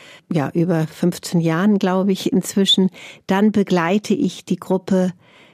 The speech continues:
der Eltern, die ein Kind, äh, verloren haben, die am Suizid gestorben sind. Und ich mache sehr viel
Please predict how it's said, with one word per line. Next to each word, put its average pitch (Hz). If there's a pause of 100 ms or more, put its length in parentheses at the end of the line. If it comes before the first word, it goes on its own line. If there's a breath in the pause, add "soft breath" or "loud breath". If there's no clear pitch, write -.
(200 soft breath)
der 175
Eltern, 180
die 165
ein 160
Kind, -
äh, 165
verloren 165
haben, 160 (100)
die 156
am 151
Suizid 151
gestorben 202
sind. 175 (720 loud breath)
Und 175
ich -
mache 180
sehr 185
viel -